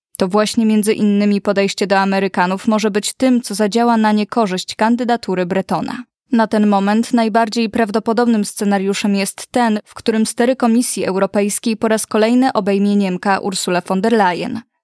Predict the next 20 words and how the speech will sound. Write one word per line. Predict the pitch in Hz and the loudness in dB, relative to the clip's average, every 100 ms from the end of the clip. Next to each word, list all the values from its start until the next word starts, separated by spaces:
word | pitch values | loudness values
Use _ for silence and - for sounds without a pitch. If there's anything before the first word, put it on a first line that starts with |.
| - | 0
Nie | 277 240 | 2 2
jest | 208 - - | 0 -4 -2
to | 196 | 0
jednak | 185 180 190 | 0 -2 -4
przesądzone. | - 208 - 208 190 165 - - _ | -4 -2 0 0 0 -2 -6 -14 _
Dużo | 220 220 214 214 | -2 0 2 2
bowiem | 226 214 220 | 2 2 0
spekuluje | - 220 220 214 214 202 | 0 -4 0 2 2 0
się | 214 | -2
o | - 226 | -2 0
tym, | 233 220 | 0 0
że | 214 233 | 2 2
mogłaby | 220 208 214 202 | 2 2 0 0
zastąpić | 196 208 226 214 220 196 | -2 -2 0 0 0 -2
Jensa | 202 196 - | -2 0 -2
Stoltenberga | 202 208 196 220 220 233 214 190 | -2 -2 0 2 2 2 2 0
na | 190 190 | 0 -2
stanowisku | - 208 208 226 - | 0 0 0 -2 -4
szefa | 220 170 180 190 | -2 -2 0 2
nato. | 185 - | 0 -2